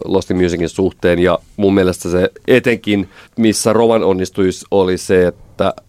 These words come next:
sitä kokonaisuutta hieman yksinkertaistettiin, karsittiin vähän löysää lihaa sieltä sivuilta pois. Plus, että Rowan ymmärsi sen, että hänen osaamisaluettaan on raskaampi musiikki, ja sen puolen ilmeisesti hän sai todella hyvin toimimaan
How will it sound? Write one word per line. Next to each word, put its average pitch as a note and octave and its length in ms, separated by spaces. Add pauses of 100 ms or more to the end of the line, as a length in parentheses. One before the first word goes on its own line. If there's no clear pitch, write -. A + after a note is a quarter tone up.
sitä F#2+ 280
kokonaisuutta G2 800 (180)
hieman A2+ 220
yksinkertaistettiin, G#2+ 1080
karsittiin F#2+ 640
vähän E2+ 420
löysää G#2+ 720
lihaa F#2 280
sieltä E2+ 240
sivuilta F#2+ 380 (100)
pois. F#2 420 (460)
Plus, C#3+ 500
että G#2+ 420
Rowan G#2 280
ymmärsi F#2+ 360
sen, F#2 200
että F#2+ 500 (200)
hänen A2 260
osaamisaluettaan F#2+ 880
on F2+ 260
raskaampi F2+ 480
musiikki, E2+ 540
ja F#2 100
sen F2+ 460
puolen F2+ 380
ilmeisesti F2+ 380
hän E2 180
sai E2+ 200
todella F2+ 320
hyvin F2 260
toimimaan E2 560